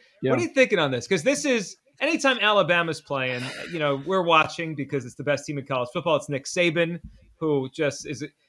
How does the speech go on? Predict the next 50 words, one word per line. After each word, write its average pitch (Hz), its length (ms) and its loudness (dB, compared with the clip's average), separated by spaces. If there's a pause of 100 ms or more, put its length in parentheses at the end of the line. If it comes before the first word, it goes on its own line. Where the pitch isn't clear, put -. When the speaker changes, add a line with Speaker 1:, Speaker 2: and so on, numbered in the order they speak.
Speaker 2:
he, 233 180 -2
Nick 285 160 0
Saban's 277 320 2
had 180 120 4
a, 139 60 0
quite 208 180 4
a 143 40 2
week 170 200 0
here. 123 120 -8
He's 156 140 -4
like 185 100 2
a 135 60 -6
quote 190 280 2
a 147 60 2
minute, 151 300 0
Nick 123 140 -6
Saban, 123 320 -6
right 123 200 -6
now. 110 260 -4 (300)
Um, 139 500 2
but 170 140 2
I, 214 180 6
I 208 180 4
will 233 160 6
be, 180 460 -2 (240)
<laughs> - 540 -6
I 208 160 6
will 262 140 8
be 233 120 0
watching 202 420 2
this 170 280 -2
just 185 200 -4
to 180 80 -6
see, 170 340 -4
one, 196 300 2
if 180 120 0
the, 151 100 -8 (140)
if 151 100 -8
the 160 180 -4
other 185 160 0
quarterback 170 460 -2
comes 151 220 -6
in 151 100 -2
for 139 140 -10
Florida, 123 560 -2
right? 135 180 -2
The, 143 80 -8
the 139 140 -10
kid 151 240 -4
that 131 160 0